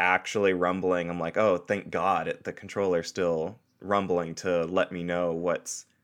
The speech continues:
uh, going on, what's occurred." It's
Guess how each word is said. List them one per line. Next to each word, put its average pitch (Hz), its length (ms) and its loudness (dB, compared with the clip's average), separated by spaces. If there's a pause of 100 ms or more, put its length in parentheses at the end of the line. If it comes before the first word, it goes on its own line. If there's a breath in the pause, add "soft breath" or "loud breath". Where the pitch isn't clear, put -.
(320)
uh, 87 380 -4
going 90 340 -2
on, 92 300 2
what's - 400 -4
occurred." 92 560 0 (800)
It's - 160 -20